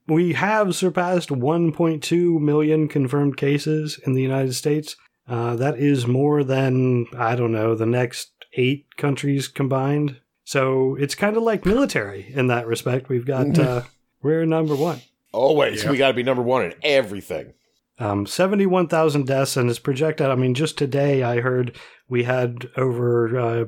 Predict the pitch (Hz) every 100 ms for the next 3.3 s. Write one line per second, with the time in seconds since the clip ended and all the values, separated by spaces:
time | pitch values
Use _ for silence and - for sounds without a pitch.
0 | - - 131 127 123 127 120 117 110 117
1 | 107 - - _ _ _ 117 110 107 127
2 | 117 117 104 113 123 120 117 - 117 143
3 | 135 117 113